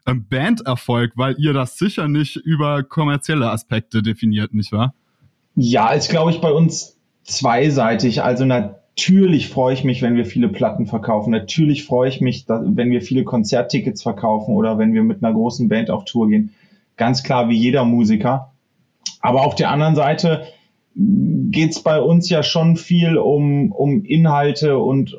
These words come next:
Speaker 2: und so. Und wir freuen uns einfach sehr viel, wie unglaublich viel Rückmeldung wir von vor allem jungen Fans kriegen, was unsere Musik für sie bedeutet oder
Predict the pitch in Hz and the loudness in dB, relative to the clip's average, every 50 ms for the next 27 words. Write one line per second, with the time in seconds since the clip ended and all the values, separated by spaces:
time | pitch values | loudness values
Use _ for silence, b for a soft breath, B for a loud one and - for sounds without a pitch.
0 | - - - - - - - - 147 147 123 131 - 151 147 151 151 143 131 123 | -14 -14 -14 -16 -20 -20 -6 -2 0 0 2 2 0 0 2 2 2 2 0 0
1 | 143 131 98 - - 135 135 147 160 147 - - - 135 127 139 127 117 117 123 | 0 -2 -2 -2 -2 0 2 2 2 2 0 0 -2 -2 0 -2 -2 0 0 0
2 | 127 147 - - - 160 151 147 131 117 127 131 135 139 139 135 - - - _ | 0 0 -2 -2 -2 0 0 0 0 0 -2 0 0 2 2 0 0 -2 -8 _
3 | - - 180 196 196 190 180 170 165 - 156 139 - - - 156 147 147 143 143 | -2 2 4 4 6 6 4 2 2 0 -2 -4 -4 -4 -2 0 0 2 2 2
4 | 143 143 - - - - - 135 - 147 170 180 - 185 160 147 143 135 139 135 | 2 2 0 -2 -2 -4 -4 -2 0 0 0 2 2 2 2 2 2 2 2 2
5 | 127 117 120 131 127 - - - 143 135 135 135 135 135 135 127 131 - - 139 | 2 2 2 0 -2 -2 -4 -4 -2 0 0 0 0 0 -2 -4 -4 -4 -2 -2
6 | 156 196 135 143 139 127 135 147 160 160 - - 170 156 170 170 170 - - - | 0 0 2 2 2 4 4 4 2 2 0 0 0 2 2 0 0 -2 -2 0
7 | 117 104 104 101 98 107 110 - - - 101 131 113 113 123 123 120 113 131 135 | 2 4 4 2 2 0 -2 -4 -4 -4 -2 -2 0 0 0 0 0 0 -2 -4
8 | - - 139 123 117 120 110 107 104 120 123 139 139 - 113 - - 104 104 110 | -4 -4 -4 -2 0 2 2 2 2 2 0 0 0 -2 -4 -4 -2 -2 0 0
9 | 107 107 - | 0 -2 -4